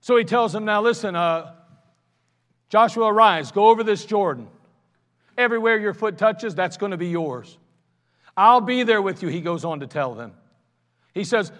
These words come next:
"There shall not any man be able to stand before thee all the days of thy life,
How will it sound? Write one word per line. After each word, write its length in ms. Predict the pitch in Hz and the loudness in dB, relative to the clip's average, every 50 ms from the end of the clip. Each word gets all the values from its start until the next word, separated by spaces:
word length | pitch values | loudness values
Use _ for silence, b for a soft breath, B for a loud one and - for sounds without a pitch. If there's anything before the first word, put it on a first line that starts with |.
| - | -4
"There 180 | - 208 233 247 | 0 2 2 2
shall 180 | 233 240 233 | 2 0 0
not 200 | 214 202 196 202 - | 2 2 0 0 0
any 280 | 226 233 247 262 269 | -2 0 0 0 0
man 280 | 262 254 247 240 226 214 | 0 0 0 0 0 -2
be 160 | 175 214 208 202 | -2 0 0 0
able 160 | 214 202 202 | 0 0 -4
to 80 | 196 | -6
stand 340 | - - - 220 214 214 214 | -6 -4 -4 -4 -4 -4 -4
before 280 | 220 202 147 214 214 202 | -6 -6 -2 0 -2 0
thee 140 | 170 170 175 | 0 0 2
all 180 | 180 196 214 | 2 2 2
the 100 | 208 220 | 0 0
days 220 | 196 214 208 196 160 | 0 0 -2 -2 -2
of 80 | 202 | 0
thy 140 | 208 202 208 | 0 2 2
life, 260 | 208 214 214 220 214 | 2 2 2 0 -2